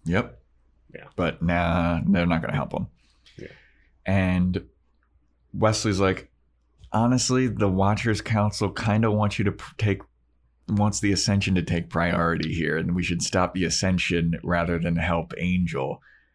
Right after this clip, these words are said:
Speaker 1: And
Speaker 2: Why, <laughs> why are the Watchers just, like,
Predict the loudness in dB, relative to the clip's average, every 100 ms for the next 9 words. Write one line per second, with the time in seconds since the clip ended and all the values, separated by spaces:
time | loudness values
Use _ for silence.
0 | _ _ _ _ -2 0 2 4 4 4
1 | -2 -4 -4 -2 2 4 4 4 2 2
2 | 2 2 2 2 2 0 -8 -8 -2 0
3 | 2 0 0 -8